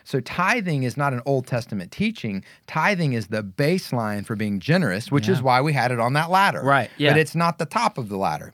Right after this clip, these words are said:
Speaker 1: It's
Speaker 2: No,
Speaker 1: where you get
Speaker 2: definitely not.
Speaker 1: started. And, you know, so I just think it's one of those things that once you really see it in light of the whole of what God's word teaches,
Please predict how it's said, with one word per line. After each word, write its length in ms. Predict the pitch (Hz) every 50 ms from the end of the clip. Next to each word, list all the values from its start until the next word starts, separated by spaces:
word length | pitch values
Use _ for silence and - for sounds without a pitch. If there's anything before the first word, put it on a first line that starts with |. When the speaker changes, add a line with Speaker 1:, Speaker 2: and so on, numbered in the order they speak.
| _
Speaker 1:
It's 100 | - 131
Speaker 2:
No, 120 | 123 117 104
Speaker 1:
where 80 | 151 151
you 140 | 143 139
get 80 | 131 -
Speaker 2:
definitely 200 | - 110 113 110
not. 60 | 139
Speaker 1:
started. 240 | 135 123 92 80 - _ - - - - _ _ _ -
And, 280 | 170 175 170 165 190
you 80 | 269 285
know, 200 | 202 151 143 147 151 - -
so 220 | 156 - - 175
I 160 | 156 151 175
just 200 | 175 185 254 220
think 220 | - 214 202 170 180
it's 160 | 160 - -
one 100 | 165 151
of 60 | 151 147
those 140 | 135 127
things 320 | - - 147 139 143 143 123
that 140 | 120 127 123
once 260 | 139 147 170 151 -
you 100 | 156 139
really 240 | 127 147 160 160 147
see 360 | 131 - - - 196 190 170
it 180 | 156 143 -
in 120 | - 123 123
light 340 | 123 127 131 131 135 131 123
of 100 | 113 95
the 80 | 110
whole 300 | 107 - - 160 151 143
of 80 | 131 110
what 100 | 113 107
God's 320 | 101 117 107 101 92 104
word 180 | 110 113 101 -
teaches, 540 | - - 214 214 - - 120 107 104 104